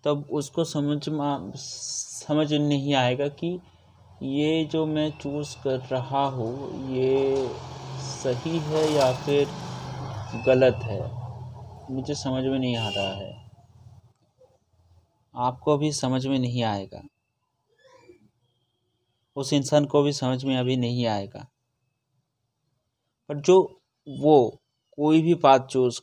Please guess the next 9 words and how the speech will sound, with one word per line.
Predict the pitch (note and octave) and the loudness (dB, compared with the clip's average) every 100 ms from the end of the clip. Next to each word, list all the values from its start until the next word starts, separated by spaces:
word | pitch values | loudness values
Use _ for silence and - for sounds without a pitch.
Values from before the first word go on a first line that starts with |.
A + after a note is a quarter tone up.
| - | -4
करेगा, | A#2+ A2 G#2 B2 D#3+ - _ _ _ _ | -2 0 -2 -4 -6 -12 _ _ _ _
ठीक | C3+ B2+ | -8 -6
है, | G#2+ - _ _ _ _ _ _ _ - - _ _ | -6 -10 _ _ _ _ _ _ _ -20 -20 _ _
वो | A#2+ B2+ D#3 D#3+ D3+ D3 _ _ | -2 6 6 6 2 -10 _ _
पहले | C3 C3+ C#3 | 0 2 2
से | C3+ C#3+ | 0 -2
ही | C#3 D3 | -2 -4
फिक्स | - B2+ - - | 0 0 0 -10
है, | G2 - | -12 -14